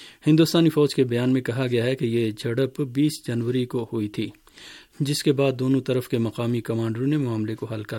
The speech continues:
لیا۔ سکم میں دونوں ملکوں کے فوجیوں کے درمیان یہ جھڑپ ایک ایسے وقت ہوئی ہے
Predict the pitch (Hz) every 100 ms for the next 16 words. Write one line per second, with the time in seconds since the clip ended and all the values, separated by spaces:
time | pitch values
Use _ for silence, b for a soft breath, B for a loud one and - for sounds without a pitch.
0 | - 107 104 104 _ B B B B B
1 | B - 147 - 160 147 123 127 127 120
2 | 120 117 135 131 123 117 127 131 123 120
3 | 120 135 127 117 107 127 127 120 110 107
4 | 123 113 - - 131 127